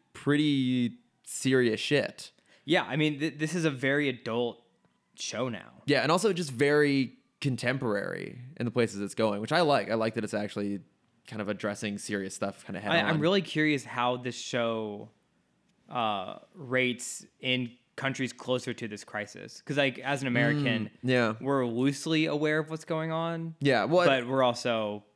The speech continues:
Speaker 2: America, so we're very oblivious to it all.
Speaker 1: Yeah, like,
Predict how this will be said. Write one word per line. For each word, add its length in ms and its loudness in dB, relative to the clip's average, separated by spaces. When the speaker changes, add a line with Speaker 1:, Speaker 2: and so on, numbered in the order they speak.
Speaker 2:
America, 540 -10
so 160 -16
we're 40 -12
very 260 -6
oblivious 500 -14
to 120 -16
it 40 -14
all. 300 -16
Speaker 1:
Yeah, 320 4
like, 380 0